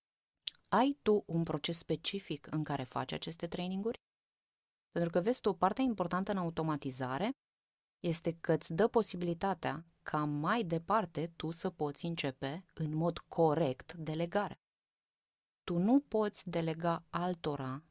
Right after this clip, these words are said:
dacă tu nu ai automatizat procesul. Iar când vine vorba de trainingul săptămânal din echipa ta,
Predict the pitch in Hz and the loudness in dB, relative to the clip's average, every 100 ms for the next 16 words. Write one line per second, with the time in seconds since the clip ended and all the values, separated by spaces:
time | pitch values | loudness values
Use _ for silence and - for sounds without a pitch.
0 | _ 165 156 165 - 185 180 175 165 156 | _ -6 -2 -2 0 0 2 2 2 2
1 | 151 156 151 143 147 139 139 - 147 139 | 0 -2 0 0 -2 -2 -4 -4 -8 -6
2 | - 139 - _ _ _ _ _ _ _ | -8 -8 -14 _ _ _ _ _ _ _
3 | _ _ 160 160 160 156 180 196 196 190 | _ _ 2 4 4 4 4 4 4 4
4 | 165 165 175 185 180 165 151 - 147 143 | 2 2 2 2 0 -2 -4 -2 0 2
5 | 156 160 156 143 151 - 147 143 | 2 2 2 0 -2 -4 -2 -4